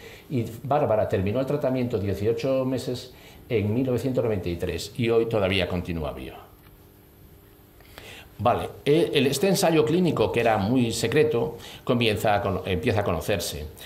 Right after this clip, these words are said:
Y en verano de mil novecientos noventa y tres, las activistas de Estados Unidos, que serían las equivalentes a las mujeres de Adicán en Galicia, comienzan a exigir que se facilite el fármaco a las enfermas de cáncer de mama erdós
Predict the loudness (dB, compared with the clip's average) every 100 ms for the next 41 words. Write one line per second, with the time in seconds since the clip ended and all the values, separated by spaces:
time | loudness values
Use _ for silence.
0 | -16 -16 -4 -2 0 -2 0 2 2 2
1 | 0 0 0 0 0 -2 0 0 0 -2
2 | 0 2 0 -2 -12 -10 -2 0 0 -2
3 | 0 0 0 0 0 0 -6 -10 -4 -2
4 | -2 -2 0 0 0 -2 0 -2 -4 -12
5 | -20 -20 -20 -2 0 0 0 2 0 -2
6 | -2 -2 0 0 0 -2 -4 -4 -2 0
7 | 0 -2 -6 -2 0 0 0 0 -2 -2
8 | -2 -6 -12 -12 -4 -2 -2 -2 -6 -8
9 | -14 -18 -16 -18 -20 -20 -8 0 2 2
10 | 2 0 0 -2 -2 -2 -2 -2 -2 -2
11 | -2 0 0 0 0 0 0 -2 0 0
12 | 0 -2 -4 -4 -4 -2 -4 -2 -2 -2
13 | 0 0 0 0 0 0 0 -2